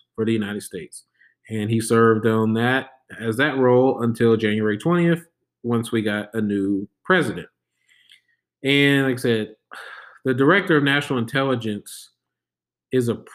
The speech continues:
pretty new, I think it was, yeah, it was formed in two thousand five.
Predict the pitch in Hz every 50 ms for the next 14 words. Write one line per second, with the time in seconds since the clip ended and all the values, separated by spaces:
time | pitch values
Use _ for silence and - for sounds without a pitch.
0 | - - 196 233 262 254 247 220 208 185 165 156 139 135 135 139 139 139 147 151
1 | 151 151 147 147 143 139 135 131 127 123 120 120 - - - 190 196 175 147 127
2 | 123 135 135 127 117 113 107 - - - 208 202 185 165 139 123 120 - 160 160
3 | 147 135 131 120 113 101 104 - 113 107 104 92 95 104